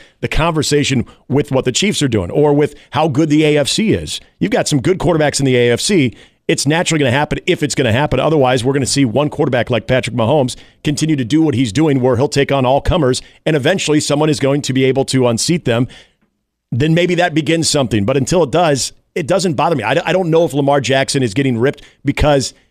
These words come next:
it didn't go the way that some people that have Chiefs fatigue wanted it to go. And so the easy person to bring down is Lamar Jackson, because even to his credit, uh,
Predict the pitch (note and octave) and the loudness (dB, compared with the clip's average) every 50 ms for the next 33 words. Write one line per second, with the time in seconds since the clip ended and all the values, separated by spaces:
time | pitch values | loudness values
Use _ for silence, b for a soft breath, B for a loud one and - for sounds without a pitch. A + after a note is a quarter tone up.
0 | b b - D#3+ C3+ G#2+ D3+ F#3 F#3 E3 C3+ D3+ D3+ D#3 D3 C#3+ C3+ C#3+ D3+ D3 | b b -4 -4 -2 0 -2 -2 -2 -2 -2 0 0 2 2 2 2 2 2 2
1 | C3 - - D3+ D3 C3 - D3 - C#3 B2+ C3 B2+ A#2+ A2+ B2+ A2+ G2+ - - | 0 0 -2 -2 -2 0 0 0 0 0 0 0 0 2 0 0 -2 -2 -2 -2
2 | - D#3 D#3+ - - - - - - _ _ - C#3+ - - - E3+ D3+ C3+ A#2 | 0 0 0 0 -2 -4 -4 -6 -10 _ _ -8 -6 -6 -2 0 0 0 0 -2
3 | - - - C3 C#3 C3+ B2 B2 G#2 - B2 A#2+ C#3+ D3+ B2 G#2+ G#2+ b b b | -6 -6 -2 -2 0 0 0 -2 -2 -2 -2 0 2 2 2 2 0 b b b
4 | b b - C#3 A2+ - D3 C3 A#2 C#3+ - D3+ D3 B2+ C3+ C#3+ - C#3 C#3 C3+ | b b -6 -4 -2 0 0 0 0 0 0 0 0 0 0 -2 0 0 -2 -2
5 | - C3+ B2 B2 G#2+ B2+ C3+ C3 A#2+ C3+ C3+ D3 B2+ B2+ B2 b b b b b | -2 -2 -2 0 0 0 0 0 0 0 0 0 0 -2 -4 b b b b b
6 | b b _ _ _ _ - - D#3 F3 F3 D3+ D3 D3+ C#3+ - D#3+ F#3 F#3 - | b b _ _ _ _ -2 0 2 2 2 2 2 2 2 0 0 0 0 -2
7 | - A2+ D#2+ B1+ - _ _ B2 C3 - - C#3+ C#3+ C3 - b b b b b | -4 -6 -6 -10 -16 _ _ -6 -4 -2 0 0 0 0 -2 b b b b b
8 | b - D#3 F3 E3 E3+ - - C#3+ C3 G#2+ - - - D#3 F3+ G3 F#3 - - | b -2 -2 0 0 0 0 0 0 2 2 0 2 2 2 2 2 0 -2 -6
9 | - - F3+ F#3+ C3 G2+ G#2 - _ _ _ _ _ C#3 A2+ | -4 -2 0 0 0 -2 -4 -8 _ _ _ _ _ -6 -6